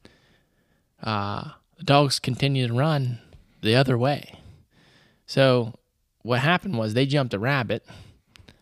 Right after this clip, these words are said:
and, uh, on their way through, they jumped another rabbit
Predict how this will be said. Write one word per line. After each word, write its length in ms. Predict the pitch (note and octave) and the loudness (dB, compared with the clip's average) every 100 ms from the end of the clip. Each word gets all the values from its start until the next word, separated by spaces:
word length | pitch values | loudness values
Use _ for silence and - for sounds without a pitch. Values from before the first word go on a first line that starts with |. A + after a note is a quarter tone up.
| _ _ - | _ _ -6
and, 240 | A#2 G#2+ G2+ | -4 -4 -6
uh, 120 | G2+ - | -10 -8
on 200 | C#3+ D3 | -2 0
their 160 | C#3+ C3 | 0 0
way 160 | A#2 | 0
through, 260 | A2+ E3 D3 | -2 -2 0
they 140 | A#2+ | 0
jumped 240 | A2+ A#2+ A#2 | -2 -2 0
another 360 | B2 C#3+ F3 A#2+ | 0 2 0 -2
rabbit 400 | G#2 D#2+ G#2 | -6 -6 -8